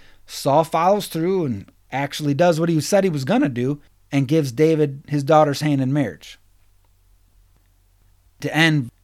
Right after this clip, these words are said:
verse twenty-nine through thirty says, "And Saul was still more afraid of David. So Saul became David's enemy continually. Then the princes of the Philistines went out to war, and so it was,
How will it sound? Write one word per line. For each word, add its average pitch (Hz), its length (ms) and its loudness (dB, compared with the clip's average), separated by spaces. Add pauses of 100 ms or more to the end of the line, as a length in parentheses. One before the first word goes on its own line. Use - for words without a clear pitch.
(300)
verse 156 340 0
twenty-nine 156 480 -2
through 147 180 -4
thirty 156 320 -2
says, 123 480 -6 (540)
"And 127 120 -6
Saul 170 340 2
was 139 120 -4
still 214 300 -2
more 156 220 0
afraid 139 280 -4
of 117 140 -8
David. 107 340 -4 (360)
So - 140 -12
Saul 160 300 2
became 156 400 -2
David's 151 400 0
enemy 160 400 -4
continually. 127 840 -6 (680)
Then 175 160 -2
the 175 80 -4
princes 190 460 -8
of 170 140 -2
the 151 60 -8
Philistines 139 640 -6
went 139 180 -2
out 147 180 -4
to 151 80 -6
war, 127 400 -6 (480)
and 120 100 -8
so 185 260 0
it 180 60 -6
was, 147 400 0